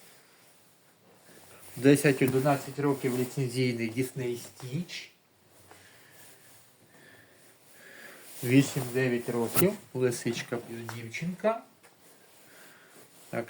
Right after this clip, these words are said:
на маленьких ось такий ведмедик. А ні, не збрехав, то олень.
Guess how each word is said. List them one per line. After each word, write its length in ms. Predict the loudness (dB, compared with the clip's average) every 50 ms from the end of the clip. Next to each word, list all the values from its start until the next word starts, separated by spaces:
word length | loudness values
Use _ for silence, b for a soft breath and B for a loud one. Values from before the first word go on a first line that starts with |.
| -10
на 160 | -6 -2 0
маленьких 580 | 2 4 4 4 4 2 0 -2 -6 -10 -12 -12 -8
ось 140 | -10 -10 -10 -6
такий 280 | -8 -8 -6 -4 -6 -6 -8 -10 -16 -18 -14
ведмедик. 840 | -10 -2 0 0 0 0 0 -2 0 2 2 2 2 2 0 0 -2 -6 -20 -20 -20 -20 -18 -14 -12 -12 B B B B B B B B B B B B
А 60 | -4 -2
ні, 180 | 0 0 0
не 120 | 2 0 0
збрехав, 460 | 2 2 2 2 2 0 -2 -2 -2 -4
то 200 | -4 -4 -2 0
олень. 360 | 2 2 2 0 -2 -8 -10